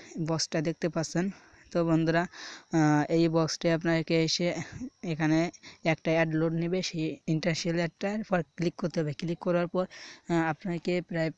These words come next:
পাঁচচল্লিশ থেকে এক মিনিটের মতন ওয়েট করতে হবে। ওয়েট করার পর অটোমেটিক এই অ্যাপসে ব্যাক নিয়ে আসবে, তারপরে just আপনি অ্যাপসটি কেটে দেবেন। আহ,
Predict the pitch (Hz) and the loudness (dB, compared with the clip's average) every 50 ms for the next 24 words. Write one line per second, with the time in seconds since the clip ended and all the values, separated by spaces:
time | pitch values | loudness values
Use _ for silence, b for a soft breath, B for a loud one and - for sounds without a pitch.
0 | _ - 175 160 - - - 180 170 160 160 - - - 175 165 - 185 180 185 | _ 0 0 0 0 0 -2 -2 0 0 -2 -2 -2 -2 -4 -2 0 0 2 0
1 | 180 - - 165 - 175 165 165 165 - 175 175 175 - 214 196 170 175 180 - | 0 0 -2 -2 0 0 -2 -2 0 -2 -2 -2 -2 -4 -2 0 0 0 0 0
2 | - 185 170 - 160 156 151 160 180 170 175 175 175 - - 190 175 175 170 185 | -2 -2 -2 0 0 0 2 2 2 2 2 0 0 0 -2 -2 -2 0 0 0
3 | 180 175 160 156 - 185 175 165 160 - 180 170 160 160 160 156 - - - 165 | 2 2 2 0 -2 -2 -4 -2 -2 -2 0 0 2 2 0 -2 -2 -2 -2 0
4 | 160 170 160 - 180 180 180 - - - 185 - 170 160 160 160 160 151 156 156 | 0 0 0 0 -2 -2 -4 -4 -4 -4 -2 -2 0 0 0 0 0 0 0 -2
5 | 151 - - 160 147 - 160 156 156 151 B B B B B B B B 160 151 | -2 -4 -6 -6 -4 0 0 0 0 -2 B B B B B B B B -4 -2
6 | - - 165 160 160 - B B B B - 190 180 175 165 156 147 143 139 143 | -2 0 0 0 0 -2 B B B B -2 0 2 4 4 4 4 2 0 0
7 | 165 165 147 147 147 143 147 147 | 0 0 2 2 2 0 0 -2